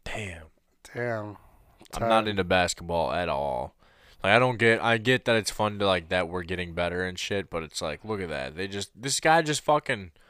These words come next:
Speaker 1: runs around and they just shoot threes.
Speaker 2: I love college basketball.
Speaker 1: Seems like there's a little more player oriented and,
Speaker 2: Mm-hmm.
Speaker 1: and that, you know, it's, it's not as crazy.
Speaker 2: I love gambling on it, though.
Speaker 1: I went to a school where, at, in, uh, the,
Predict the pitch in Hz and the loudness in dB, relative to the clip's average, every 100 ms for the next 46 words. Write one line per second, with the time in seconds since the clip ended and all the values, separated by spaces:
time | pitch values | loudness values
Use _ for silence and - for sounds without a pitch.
0 | _ _ - 95 104 117 113 110 101 104 | _ _ -8 2 2 2 2 4 6 6
1 | 101 90 85 85 87 - - 101 - 90 | 2 -4 -8 -8 -6 -4 -4 -8 -10 -8
2 | 90 85 67 58 143 135 131 - 117 117 | -6 -6 -10 -2 2 2 0 0 2 4
3 | 113 110 113 110 110 - 110 110 110 107 | 2 0 -4 -4 -4 -10 -6 -4 -2 -4
4 | - _ - - 147 143 143 131 131 123 | -10 _ 2 4 6 6 10 12 12 12
5 | 120 120 117 107 123 113 107 107 101 101 | 12 12 12 12 10 10 10 8 6 4
6 | - 98 98 98 117 120 98 95 92 90 | 6 6 6 2 0 0 2 6 6 6
7 | 82 95 87 87 87 - 104 107 - 98 | 2 2 6 6 6 2 2 0 -2 -2
8 | 95 90 - 92 92 85 82 - 123 143 | -2 -4 -6 -8 -8 -10 -14 -10 0 2
9 | 143 127 123 123 117 113 107 107 107 110 | 2 2 0 2 0 -2 -4 -6 -8 -8
10 | 107 110 104 _ _ - - 123 143 139 | -8 -8 -12 _ _ -20 -8 -2 0 2
11 | 123 - 127 120 95 87 85 104 - 101 | 2 6 8 10 10 8 4 2 2 0
12 | 98 92 87 85 85 92 | 2 4 2 0 -4 -12